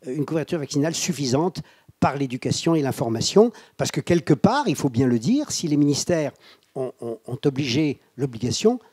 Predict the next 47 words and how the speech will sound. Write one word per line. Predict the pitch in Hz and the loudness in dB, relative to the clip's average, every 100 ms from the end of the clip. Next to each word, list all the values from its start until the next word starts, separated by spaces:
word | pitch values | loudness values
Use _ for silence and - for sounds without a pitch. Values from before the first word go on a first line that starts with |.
| _ | _
c'est | - 156 - | -2 -2 0
un | 139 | -2
constat | 139 - 139 | -2 -2 0
d'échec | 139 - 208 - | 2 4 2 2
de | 135 | 0
leur | 113 | 0
part, | - 262 262 - | -4 -4 -6 -8
c'est | - - | -10 -8
qu'ils | 151 | -4
n'ont | 123 | -4
pas | - 120 | -2 -2
su, | - 302 262 151 - - | 0 0 0 -6 -10 -16
<laughs> | - - | -20 -4
ils | 147 | 2
ont | 156 | 2
pas | 151 147 | 4 0
su | - 302 254 107 - - - | 6 6 6 0 -6 -16 2
informer | 196 - 147 156 233 | 4 6 4 6 4
correctement | 160 151 - 165 - | 4 4 4 4 4
avant, | 151 131 208 269 - | 2 4 4 2 -4
et | |
ils | 143 147 | 0 0
en | |
sont | - | -2
arrivés | 131 135 151 | -4 0 4
à | |
une | 196 | 6
mesure | 127 123 226 175 | 6 4 2 0
un | |
peu, | 151 214 247 185 151 147 - - - | 0 0 0 -2 -4 -14 -16 -18 -16
un | 151 151 | -10 0
peu | 180 208 175 147 147 151 - 170 | 4 6 6 2 -4 -8 -10 -14
de, | 147 143 | -4 0
de, | 156 139 - 143 | 0 -2 -6 -4
de, | 135 127 117 - - - | -2 -2 -6 -14 -20 -10
de | - | 0
contrainte | 135 123 151 190 214 | 0 2 -2 -2 -2
de | 143 131 | -2 -2
l'obligation. | 127 120 113 - - - | -2 -4 -8 -8 -12 -2
Donc | 170 180 | 0 0
c'est, | 165 175 | -2 -6
c'est | - 156 | -8 -10
quelque | 143 208 190 | -4 4 4
part | 277 208 | 4 0
un | 175 | 0
constat | 160 156 | -2 -2
d'échec, | 120 104 175 214 | -8 -6 -6 -6